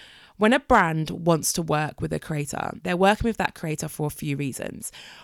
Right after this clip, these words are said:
One of these reasons is that the brand is trying to get access to a creator's audience, right? So let's say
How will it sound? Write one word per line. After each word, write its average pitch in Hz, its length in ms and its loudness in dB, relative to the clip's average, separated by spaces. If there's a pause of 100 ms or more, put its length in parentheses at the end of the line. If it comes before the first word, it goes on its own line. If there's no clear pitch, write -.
One 202 200 2
of 254 120 2
these 254 180 -2
reasons 160 520 -6
is 165 120 -4
that - 180 -6
the 185 60 -4
brand 185 680 0
is 185 160 -2
trying 185 440 -2
to - 120 -8
get 208 240 -4
access 165 500 -4
to 165 160 -2
a 160 60 0
creator's 156 600 -6
audience, - 800 -8 (600)
right? 165 400 2
So 165 420 0 (300)
let's 196 260 2
say 185 360 2